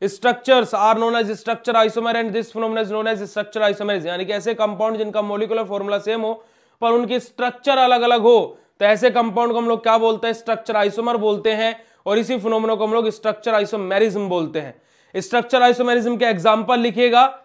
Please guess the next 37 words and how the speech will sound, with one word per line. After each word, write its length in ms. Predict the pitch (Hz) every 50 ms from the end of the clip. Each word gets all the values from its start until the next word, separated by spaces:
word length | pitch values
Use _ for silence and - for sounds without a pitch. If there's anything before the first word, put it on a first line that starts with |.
| _ -
है 60 | 202
ना, 80 | 247 247
दो 240 | 190 180 214 226 220
चेन 280 | 220 233 220 226 226
बना 200 | 226 233 233 220
दीजिएगा, 280 | 214 202 220 233 233 233
जो 120 | 214 226
मैंने 160 | 220 220 226 214
कल 140 | 220 220
एग्जांपल 420 | 220 208 185 190 214 214 208 220 220
आपको 240 | 214 208 214 220 202
बताए 300 | 202 - 208 208 226 214
थे। 180 | 190 226 233 233 - _ _ _ _ _ _ _ _ _ -
इसके 300 | 226 233 233 - - 294
अलावा 600 | 269 262 254 247 247 240 214 170 135 - - _ _ _ _
यहां 240 | 165 190 196 214 226 220
पर 180 | - 269 262
आपको 420 | 254 240 240 - - - 254 277 285
टाइप्स 680 | 277 - _ _ 254 233 247 262 269 269 - - -
के 140 | 285 277 269
नाम, 340 | 254 240 220 180 147 127
है 140 | 131 165 233
ना, 200 | 285 294 277 277
types 340 | - 226 226 247 247 247 262
of 140 | 262 220 233
structure 440 | 233 233 - 240 240 240 - 254 240 226
isomerism, 520 | 226 208 226 226 226 226 240 240 240 277 294 294 - _ _ _ -
तो 80 | 185
चेन 280 | 180 - 220 214 226 233
आइसोमेरिज्म, 580 | 226 233 233 233 240 240 240 233 226 262 262
पोजिशनल, 600 | - 226 214 208 185 180 185 175 196 233 247 254 240
फंक्शनल, 640 | - - 214 214 214 208 - 226 226 233 247 247
मेटामेरिज्म, 600 | 233 214 196 190 208 208 214 214 214 214 208 240 226
ट्यूटोमेरिज्म 600 | - 202 180 208 208 208 202 202 220 208 240 240
और 80 | 214
रिंग 200 | 208 220 214 208
चेन, 260 | 202 202 170 151 123